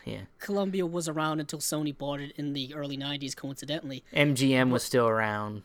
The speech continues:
Speaker 2: M G M is still around, kind of, but it's owned by,
Speaker 1: It's,
Speaker 2: like,
Speaker 1: it's owned by
Speaker 2: conglomerate.
Speaker 1: Warner
Speaker 2: Some
Speaker 1: Brothers, I think.
Speaker 2: Uh, it's owned by some conglomerate group somewhere. I don't know. Anywho, but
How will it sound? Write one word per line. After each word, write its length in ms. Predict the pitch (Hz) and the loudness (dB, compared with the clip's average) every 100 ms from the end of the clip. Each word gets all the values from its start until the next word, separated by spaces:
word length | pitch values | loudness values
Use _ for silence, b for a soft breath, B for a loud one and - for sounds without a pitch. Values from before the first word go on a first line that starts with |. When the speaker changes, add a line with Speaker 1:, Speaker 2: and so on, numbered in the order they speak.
| - | 2
Speaker 2:
M 200 | 180 185 | 2 2
G 220 | 165 175 | 0 2
M 280 | 165 156 165 | 2 2 0
is 160 | 240 - | 0 -2
still 260 | - 220 | 0 -2
around, 600 | 202 196 185 185 185 180 | -2 -2 -2 -2 -2 -6
kind 360 | - 180 180 175 | -6 -4 -2 -2
of, 140 | 175 | -4
but 80 | 165 | -6
it's 140 | 170 - | -6 -4
owned 340 | 180 175 160 | -2 -2 -4
by, 200 | 156 156 | -4 0
Speaker 1:
It's, 160 | 147 143 | 0 0
Speaker 2:
like, 60 | |
Speaker 1:
it's 200 | 139 135 | 0 0
owned 300 | 135 131 127 | 2 2 2
by 440 | 117 117 113 110 107 | 2 4 4 2 -2
Speaker 2:
conglomerate. 120 | 107 b b b _ _ - | -4 b b b _ _ -2
Speaker 1:
Warner 160 | 269 | 0
Speaker 2:
Some 60 | 240 | 2
Speaker 1:
Brothers, 420 | 110 104 104 101 | 0 0 -4 -6
I 60 | 101 | -8
think. 360 | 113 104 - - | -8 -10 -12 -14
Speaker 2:
Uh, 260 | - - 220 | -10 -10 -8
it's 200 | 214 240 | -6 -2
owned 160 | 302 | 0
by 100 | 254 | 0
some 300 | 185 202 190 - - - _ - _ _ | 0 0 -4 -6 -20 -20 _ -20 _ _
conglomerate 680 | - 170 147 147 143 143 139 | -6 -4 -2 -4 -6 -8 -10
group 240 | 147 143 | -10 -10
somewhere. 340 | - 143 139 160 | -10 -12 -8 -6
I 100 | 185 | -6
don't 100 | 135 | -6
know. 120 | 135 B B - | -12 B B 0
Anywho, 380 | 294 214 151 151 b b - | 0 2 -2 -6 b b 2
but 240 | 185 160 | 4 4